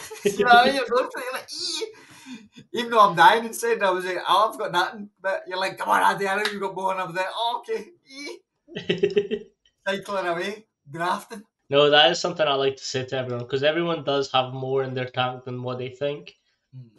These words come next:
Speaker 2: So by having someone shouting at you, saying, like, "You've got more in that tank, let's fucking push it." So how that, how, like, in your head at that time, what sort of goes through your head when you're getting told, "You've got more in there, let's go"?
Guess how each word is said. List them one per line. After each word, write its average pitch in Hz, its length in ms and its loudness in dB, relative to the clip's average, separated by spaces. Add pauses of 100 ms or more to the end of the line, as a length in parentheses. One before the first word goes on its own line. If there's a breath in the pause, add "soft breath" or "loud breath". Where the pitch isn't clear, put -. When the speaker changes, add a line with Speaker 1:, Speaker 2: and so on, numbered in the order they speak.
Speaker 2:
So 139 160 -2
by 135 140 4
having 147 300 0
someone 135 320 -4
shouting 131 360 -2
at 127 260 -6
you, 120 340 -6
saying, 123 380 -8
like, 117 180 -12
"You've 127 200 -6
got 135 160 -4
more 131 160 -6
in 127 80 -10
that 120 280 -10
tank, 123 300 -6
let's 117 160 -14
fucking 120 420 -12 (240)
push 131 280 -6
it." 127 220 -12 (360)
So - 140 -8
how 151 220 4
that, 156 240 0
how, 151 200 0
like, 160 280 -2 (500)
in 143 320 0
your 139 180 2
head 131 240 2
at 127 100 0
that 123 260 -4
time, 131 300 0
what 143 180 -4
sort 135 180 -4
of 131 60 -6
goes 131 240 2
through 127 100 -4
your 123 160 -6
head 123 280 -2
when 123 100 -6
you're 123 120 -6
getting 120 260 -8
told, 123 360 -10 (100)
"You've 131 300 -8
got 127 160 -4
more 127 200 -6
in 123 140 -6
there, 120 140 -8
let's 120 180 -10
go"? 123 320 -4